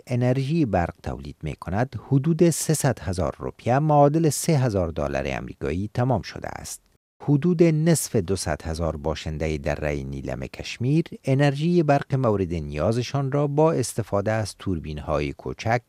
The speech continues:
که به کمک جریان آب دریای نیلم که حدود دوصد کیلومتر طول دارد فراهم می‌کنند.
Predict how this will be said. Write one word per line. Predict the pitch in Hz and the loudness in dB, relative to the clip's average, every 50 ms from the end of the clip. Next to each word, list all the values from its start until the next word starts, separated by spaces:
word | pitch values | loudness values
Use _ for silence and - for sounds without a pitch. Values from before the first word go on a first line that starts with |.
| _ | _
که | - - | -4 2
به | 135 147 - | 2 2 4
کمک | - 170 180 185 - - 151 | 4 2 2 2 2 0 0
جریان | 127 120 110 107 127 135 135 131 | 2 2 4 4 4 4 4 4
آب | 123 120 131 131 127 113 | 4 6 6 6 4 4
دریای | 92 95 90 92 90 90 87 87 73 | 2 2 0 2 2 2 0 0 -2
نیلم | 69 69 67 67 85 101 120 143 | -4 -8 -6 -2 0 0 0 0
که | 147 - - 143 | 0 0 0 2
حدود | 123 135 147 147 175 175 160 | 2 2 0 2 2 4 4
دوصد | 170 160 156 175 165 - - 143 - _ | 4 2 4 2 0 2 0 -4 -4 _
کیلومتر | - 107 95 90 85 82 - - - - _ | -2 -2 -2 0 -2 -6 -8 -8 -12 -12 _
طول | - - 78 73 | -10 -8 -8 -6
دارد | 71 64 53 - 80 92 110 - - - | -6 -6 -4 -2 -2 -2 -2 -4 -8 -2
فراهم | - 123 123 120 104 - 131 117 | 0 2 2 2 2 0 -2 -2
می‌کنند. | 85 65 - _ - - - 55 - - | -4 -8 -8 _ -12 -12 -10 -12 -12 -16